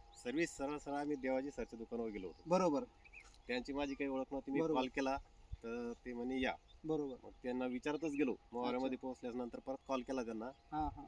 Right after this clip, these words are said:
Speaker 1: ते म्हणे, "या," म्हणे, "इथं मिशन समृद्धी," म्हणे, "मोडा नार्बन पाशी
Speaker 2: हा, बरोबर.
Speaker 1: दुकान आहे."
Speaker 2: मग तुम्ही तिथं गेला,
Speaker 1: मग तिथं
Speaker 2: त्यांच्याकडनं
Speaker 1: गेलो.
Speaker 2: आणले, त्यांचा
Speaker 1: हो.
Speaker 2: परिचय तुमच्यासोबत नव्हताच,
Speaker 1: नाही,
Speaker 2: बरोबर
Speaker 1: काहीच
Speaker 2: आहे?
Speaker 1: नाही.
Speaker 2: पण सर, आता तुम्ही बघितलंय, मिशन समृद्धीमध्ये माझा रोल हा फक्त शेतकऱ्यांना जे आहे ते दाखवण्याचा आहे.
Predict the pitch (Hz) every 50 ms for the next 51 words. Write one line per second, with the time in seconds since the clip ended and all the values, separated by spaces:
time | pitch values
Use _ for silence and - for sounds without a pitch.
0 | - 117 117 120 120 117 117 120 117 113 113 110 104 104 - 107 98 107 107 -
1 | 110 95 101 92 90 95 92 104 101 101 101 98 101 101 92 101 104 101 101 101
2 | 104 107 107 110 113 - - 127 - - - - - 151 147 147 139 139 147 143
3 | 156 131 127 110 92 85 80 - - - - - - - - - - - 165 160
4 | 190 196 214 196 220 185 214 208 190 202 202 202 202 208 226 190 180 175 - 180
5 | 180 185 180 180 175 175 175 175 175 175 180 185 185 - 185 170 160 180 185 170
6 | - - 190 175 170 165 180 170 - 175 175 170 175 170 175 156 160 156 160 160
7 | 165 165 143 - 156 147 139 113 117 120 - 165 - - - - - 262 - -
8 | - - - - - - 220 254 254 - - 185 - 226 226 233 233 196 196 220
9 | 202 226 220 233 233 208 170 - 175 196 208 196 208 180 190 175 143 127 131 -
10 | - - - - 165 180 170 214 220 202 - 180 165 156 170 180 196 190 196 190
11 | 170 160 180 175 185 185 180 160 180 180 - 175 - - 190 180 - 151 - -
12 | 160 151 170 170 147 131 175 190 180 160 170 175 - 185 165 180 175 - - 160
13 | 147 139 185 - - 262 - - - -